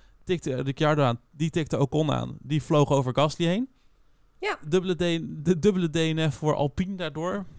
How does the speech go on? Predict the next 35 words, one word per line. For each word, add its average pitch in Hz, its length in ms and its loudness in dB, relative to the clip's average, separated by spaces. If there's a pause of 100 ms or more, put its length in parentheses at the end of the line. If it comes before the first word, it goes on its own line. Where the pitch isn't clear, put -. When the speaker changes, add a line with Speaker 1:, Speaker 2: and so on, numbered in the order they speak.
Speaker 2:
Wederom, 302 480 4
hè? 349 60 6
Speaker 1:
Pijnlijk. 220 300 4
Speaker 2:
Voor 294 100 0
de 277 80 -6
tweede 311 320 -2
keer, 269 440 0
de, 196 60 -4
het 196 680 -2
weekend 262 280 -6
ervoor 240 360 -6
ook 277 160 -6
al. 196 300 -4 (360)
Speaker 1:
Ja, 151 340 0 (120)
ja, 147 180 0 (120)
m-, 139 280 -2
enorm 170 440 2
pijnlijk. 165 400 -2
Ocon, - 320 0
die 156 80 2
moest 147 180 2
ook 147 80 2
nog 147 100 -2
even 131 220 0
naar 135 120 2
het 127 140 0
ziekenhuis 135 380 2
voor 131 120 0
zijn 123 140 2
rug. 151 180 0
In - 640 -20
ieder 131 160 -4
geval - 0 -
naar 123 100 0
het 117 100 -2